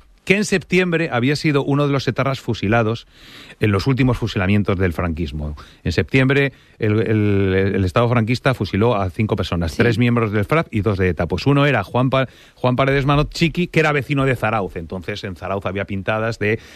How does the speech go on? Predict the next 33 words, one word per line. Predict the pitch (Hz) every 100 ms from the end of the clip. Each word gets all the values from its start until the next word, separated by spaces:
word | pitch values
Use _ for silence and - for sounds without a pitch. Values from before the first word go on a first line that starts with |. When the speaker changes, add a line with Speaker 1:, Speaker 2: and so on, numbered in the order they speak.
| -
Speaker 1:
eh, | 135 107 107 98
"La | 101
Guardia | 110 120 113
Civil | 113 120
asesina, | 120 113 - 135 131 131 135 - -
os, | 101 - 107 107
habéis, | 98 104 113
habéis | 95 101 113 117
Speaker 2:
Sí, | 117
sí, | 233
Speaker 1:
asesinado | 214 - 131 131
Speaker 2:
sí, |
Speaker 1:
a |
Speaker 2:
eso | -
Speaker 1:
nos-". | 214
Speaker 2:
lo | 220
hemos | 226 196
visto, | 196 190 - 240
Speaker 1:
Ento-, | - 240
Speaker 2:
vamos. | 180 190
Speaker 1:
entonces, | 185 240 214 240 - - _
cuando | - 156 143 127 120
yo | 127 208 185 - - -
vi | 110 151 190 - -
que | - 104 - - _ _ _ _ _ _ -
Chiqui | - 196 - 98 - _ _ _ _ - - -
había | 127 139 196
nacido | 196 160 - 170 123 - _ _ _ -
en | 127 120 117 -
Zalamea | - 151 123 117 151 170
de | 156
la | 135
Serena, | - 117 139 98 85